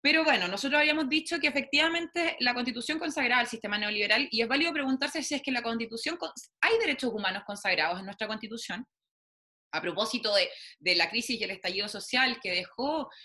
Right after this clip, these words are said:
en, en octubre una duda constitucional, los estudiantes cuando saltan las vallas del metro plantean a la ciudadanía una duda constitucional en relación a, a señalar que, que no existe otra forma para manifestar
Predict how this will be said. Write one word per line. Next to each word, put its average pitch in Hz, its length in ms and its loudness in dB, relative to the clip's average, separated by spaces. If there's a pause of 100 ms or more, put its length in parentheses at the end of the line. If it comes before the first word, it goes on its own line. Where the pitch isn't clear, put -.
(240)
en, 196 440 -4
en 202 160 -8
octubre 247 540 -2
una 202 260 -2
duda 269 540 2
constitucional, 226 1120 0
los 196 120 -2
estudiantes 214 520 -2
cuando 185 180 -6
saltan 240 480 0
las 202 140 0
vallas 214 260 0
del 208 140 -6
metro 233 320 -2
plantean 220 720 2
a 185 80 2
la 180 80 0
ciudadanía 185 400 -2
una 214 140 -4
duda 220 240 -2
constitucional 214 680 -2
en 226 100 0
relación 185 440 -6
a, 220 100 0 (360)
a 170 100 -8
señalar 190 480 2
que, 262 140 -2 (140)
que 180 120 -6
no 196 120 -4
existe 285 360 -2
otra 247 260 -2
forma 294 340 2
para 196 180 0
manifestar 202 680 -2